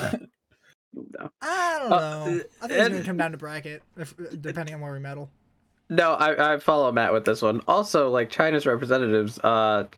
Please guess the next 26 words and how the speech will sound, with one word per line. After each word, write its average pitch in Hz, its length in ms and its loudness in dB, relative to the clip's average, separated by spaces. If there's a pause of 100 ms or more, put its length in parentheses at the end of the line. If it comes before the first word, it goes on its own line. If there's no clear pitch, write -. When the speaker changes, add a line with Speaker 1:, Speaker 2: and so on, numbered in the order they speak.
(120)
Speaker 2:
throwing 151 220 2
back 165 220 2
to - 80 2
that 135 180 2
stat 190 220 2
that 147 160 -2
you 127 60 4
were 117 40 0
talking 123 240 2
about, 113 240 2
how 117 460 2
there 131 180 4
hasn't 131 460 0
been, 120 440 2
uh, 98 540 2
winning 123 220 2
team 127 180 2
without 110 240 2
a 110 60 -2
Korean 117 320 2
soul 127 320 0 (160)
laner 117 320 2
since 117 240 0
two - 160 -2
thousand 123 340 2
twelve. 160 320 2